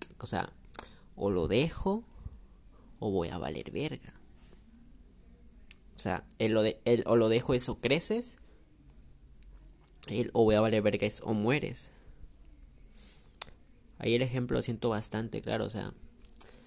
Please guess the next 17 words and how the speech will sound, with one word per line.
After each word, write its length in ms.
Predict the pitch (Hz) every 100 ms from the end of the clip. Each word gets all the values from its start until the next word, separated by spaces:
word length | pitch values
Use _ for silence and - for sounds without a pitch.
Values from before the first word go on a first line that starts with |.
| - -
si 140 | 131
tú 120 | 151
te 160 | 208 -
quedas 320 | 160 120 113
con 240 | - 113
el 120 | 107 101
novio, 280 | 110 120
se-, 340 | 113 - - 110
con 220 | 113 110
el 180 | 104 98
esposo 520 | 104 - - 123 117
sabiendo 340 | 107 - 110
que 120 | - 98
te 60 |
trata 220 | - -
mal, 280 | 104 107 143
güey, 200 | - -